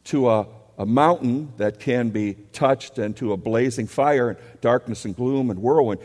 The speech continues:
You're not coming through law. And if we move ahead to verse twenty-two, he says, "But you have come to Mount Zion and to the city of the living God." What kind of Jerusalem? What's it say next? "The,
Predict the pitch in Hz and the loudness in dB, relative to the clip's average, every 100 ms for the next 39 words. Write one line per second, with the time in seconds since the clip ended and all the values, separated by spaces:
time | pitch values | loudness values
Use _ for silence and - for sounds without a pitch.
0 | - 135 226 233 - - 151 120 110 107 | 0 2 4 2 -2 -2 0 0 -2 -6
1 | - _ _ _ - 123 110 139 233 185 | -18 _ _ _ -8 -4 4 6 6 4
2 | 170 170 - _ _ _ _ _ _ _ | 0 -6 -16 _ _ _ _ _ _ _
3 | _ _ _ - 120 123 131 135 143 123 | _ _ _ -6 -2 0 0 2 2 2
4 | 123 175 131 113 131 123 - - 135 117 | 6 4 4 -2 -4 -4 -6 -4 -2 -2
5 | 117 180 175 143 - _ _ _ _ _ | -2 0 2 -2 -12 _ _ _ _ _
6 | _ - 147 - 147 143 143 202 262 - | _ -8 -2 0 2 2 0 2 0 0
7 | - 170 160 135 151 156 180 127 147 143 | 0 -2 0 0 0 0 0 0 0 2
8 | 151 147 151 147 143 131 - 165 156 135 | 0 -2 -4 -2 -2 -2 -2 -2 2 0
9 | 120 117 160 269 233 117 104 117 156 - | 2 0 2 2 0 0 2 4 2 -4
10 | - _ _ _ _ _ _ _ _ - | -20 _ _ _ _ _ _ _ _ -4
11 | 143 - 160 139 123 131 131 104 92 113 | -2 0 -2 -2 -2 -4 -2 -4 -2 -4
12 | 117 110 127 117 110 - - 127 123 | -4 -6 -4 -2 -4 -6 0 2 2